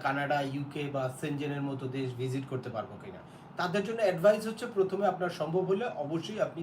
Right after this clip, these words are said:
কিছু ট্রাভেল হিস্ট্রি ডেভেলপ করবেন। এক্ষেত্রে মানে আপনার মানে পারপাসটা কি, এটা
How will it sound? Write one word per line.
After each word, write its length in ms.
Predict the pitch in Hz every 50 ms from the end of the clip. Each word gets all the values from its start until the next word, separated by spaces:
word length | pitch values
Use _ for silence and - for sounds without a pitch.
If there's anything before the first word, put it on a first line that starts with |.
| 165 -
কিছু 160 | 143 - 196 202 -
ট্রাভেল 260 | - 131 123 127 127 127 123
হিস্ট্রি 220 | - - 151 156 156 165
ডেভেলপ 300 | 165 175 165 127 - - -
করবেন। 220 | 113 - - - - - - - - - - - 190
এক্ষেত্রে 340 | 185 233 240 233 - 185 175 196 185 - - - -
মানে 120 | - 196 202 180 185
আপনার 260 | - 214 233 240 214 196 - - - - - - 160 131 120 - - - - - - 165
মানে 140 | 160 175 180 -
পারপাসটা 580 | 202 202 202 196 - 240 220 - - - 247 233 233 -
কি, 120 | - 175 139 127 - - 165
এটা 140 | 165 208